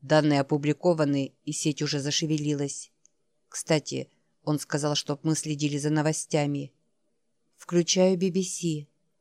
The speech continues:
Очередное неудавшееся покушение на президента Ирана. Убиты трое телохранителей.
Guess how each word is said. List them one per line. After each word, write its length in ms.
Очередное 640
неудавшееся 680
покушение 720
на 140
президента 680
Ирана. 480
Убиты 340
трое 260
телохранителей. 1000